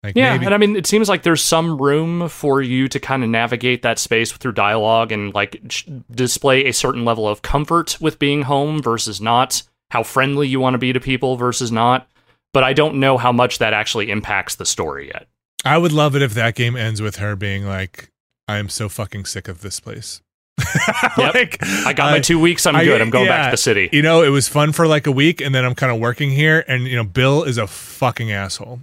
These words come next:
Speaker 1: Like, this te-,
Speaker 2: Yeah.
Speaker 1: like, like, all of a sudden, all the fucking small town shit comes out, and you're like, "I'm good, I'm leaving,
Speaker 2: I
Speaker 1: deliver
Speaker 2: am,
Speaker 1: your own fucking mail."
Speaker 2: I am so fucking sick of this cat lady constantly making me run errands for her. I'm
Speaker 1: <laughs>
Speaker 2: done. I'm out.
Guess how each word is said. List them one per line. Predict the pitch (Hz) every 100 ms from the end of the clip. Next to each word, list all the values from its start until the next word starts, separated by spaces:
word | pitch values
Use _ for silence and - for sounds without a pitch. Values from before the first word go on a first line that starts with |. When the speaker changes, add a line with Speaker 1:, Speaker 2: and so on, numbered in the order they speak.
| -
Speaker 1:
Like, | 113 135
this | 117
te-, | - 135 120
Speaker 2:
Yeah. | 113
Speaker 1:
like, | - -
like, | 120 113
all | 131 131
of |
a | 123
sudden, | 147 135 135
all | 131 120 120
the | 117 110 - - - -
fucking | 127 - 117 113
small | - 139 131 131
town | 143 139 131
shit | - 160 170
comes | - 156 143
out, | 165 170 156
and |
you're | 135
like, | 123 - -
"I'm | 180 180
good, | 208 220 202 165
I'm | 165
leaving, | 180 196 180 151
Speaker 2:
I | 127
Speaker 1:
deliver | 156 156
Speaker 2:
am, | 156
Speaker 1:
your | 151
own | 151
fucking | 147 123 127
mail." | 110 92 - -
Speaker 2:
I | 117
am | 107
so | - - 120
fucking | 107 - 117 117 110
sick | - 120 98 -
of | 120 98
this | 107
cat | - 113 107 107
lady | 101 95 95
constantly | - 110 - 104 104
making | 101 104 98
me |
run | 127 92 98
errands | 92 90 339
for | 95
her. | 95 95
I'm | 95 -
Speaker 1:
<laughs> |
Speaker 2:
done. | - 98 90
I'm | - 123 107 -
out. | 104 92 - -